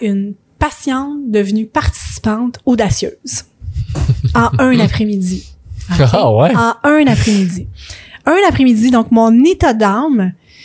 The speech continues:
Speaker 1: je l'ai complètement transformée parce que, parce que Sophie m'a offert à ce moment-là une nouvelle perspective, un espoir différent et qu'elle a
Speaker 2: Mhm.
Speaker 1: partagé sa route de façon très innovante.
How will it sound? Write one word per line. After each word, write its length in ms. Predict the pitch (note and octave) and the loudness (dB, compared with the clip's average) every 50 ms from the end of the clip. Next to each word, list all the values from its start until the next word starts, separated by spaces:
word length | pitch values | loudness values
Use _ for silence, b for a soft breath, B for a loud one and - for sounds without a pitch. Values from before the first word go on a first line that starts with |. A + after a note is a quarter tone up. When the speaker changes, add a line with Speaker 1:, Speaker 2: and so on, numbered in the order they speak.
| B B B | B B B
Speaker 1:
je 140 | G3 G3+ A3 | 0 0 2
l'ai 280 | A3 A3+ A#3+ A#3 - _ - | 2 0 0 -2 -4 _ -4
complètement 540 | - G4 G#4+ G#4 D#4+ C4 A#3+ - B3 B3+ | 0 0 0 2 0 0 0 0 0 0
transformée 840 | - - - A3+ G#3+ - - - A3 G3 G3 G3 F#3+ F#3+ G#3+ C#4 _ B B B B B - | 0 -2 -2 -2 -4 -6 -4 -4 -4 -2 -2 -2 -2 -2 -4 -6 _ B B B B B -2
parce 180 | A3+ G#3 - | -2 -2 0
que, 100 | - B3+ A#3 G#3+ - - - _ - | 0 0 0 0 -2 -6 -8 _ -4
parce 160 | - G#3+ - | -4 -4 -2
que 120 | - C4 | -4 -4
Sophie 560 | A#3+ - - F4+ E4 - - - A#3 A#3+ E4+ - B B B B B B B - | -2 -2 -2 -2 -2 -4 -4 -2 -2 -2 -2 -4 B B B B B B B 2
m'a 200 | G#3 A#3 C4+ - | 2 2 2 2
offert 380 | - G#3+ - - C4 C4 D4 D4 | -2 -4 -4 0 0 0 0 0
à 60 | A3+ F3+ | -2 -4
ce 140 | - - | -2 -2
moment-là 680 | G3+ G3+ A#3+ C4+ C4+ B3+ A3+ G#3+ G3 G3 G3+ G3+ A#3+ D4 b b b b b b b - | -2 0 0 0 0 0 0 -2 -2 -2 -2 -4 -6 -10 b b b b b b b 0
une 240 | A3 A3+ A#3 A#3+ | 2 2 4 4
nouvelle 300 | B3 C#4+ C#4+ D4+ D4+ D4 | 4 4 4 2 0 0
perspective, 840 | D4 - G3 A3+ - A3+ G3+ - - - - A3+ A3+ B3 C#4 C#4+ - _ _ _ _ _ - - | 0 0 0 0 0 -2 -6 -6 -6 -6 -4 -4 -4 -6 -10 -12 -14 _ _ _ _ _ -4 0
un 280 | G#3 G3 G3 F#3+ G#3 A#3+ | 2 4 4 4 4 4
espoir 580 | B3+ A#3 - - - - A#3+ A#3+ A#3+ A#3 A#3 | 2 0 -4 -6 -2 0 0 2 0 0 -2
différent 580 | G#3 F#3+ - - - - F#3 E3+ F3 F#3 G3 B3 _ B B B A2+ G#2 F#2+ | -6 -6 -6 -6 -4 -2 -2 -2 -4 -6 -8 -10 _ B B B -2 0 2
et 120 | F#2+ - - | 2 2 2
qu'elle 240 | G2 A2 G2 G2+ G2+ | 2 2 2 4 2
a 120 | G#2 F2+ | 2 0
Speaker 2:
Mhm. 80 | F2+ F2+ - - | -2 -4 -6 -4
Speaker 1:
partagé 540 | - B3+ - - - A3+ G3+ G3 G3 G3+ A3+ | -4 -2 -2 -2 -2 -2 -2 -2 -4 -4 -6
sa 240 | - - - F#3 F3 | -6 -4 -4 -6 -4
route 360 | - G#3+ A#3 E4 - - - B B B B B B A#3 | -4 -4 -6 -6 -6 -10 -14 B B B B B B -2
de 100 | A3 A#3+ | -2 -2
façon 560 | A#3 - - B3 A#3 - - D4+ D#4+ E4+ F#4 - B B B B B B - | -2 -2 -4 -4 -4 -2 -2 -2 -2 -2 -4 -8 B B B B B B -4
très 440 | - - D#4 D#4 E4 F4 E4 _ _ _ _ _ - | -2 -2 0 0 -2 -4 -6 _ _ _ _ _ 0
innovante. 800 | - C4 C4+ C4 A3+ G#3 F#3+ G3 F3+ - _ _ - - - - | 2 2 4 4 2 0 -2 -4 -6 -6 _ _ -12 -12 -12 -12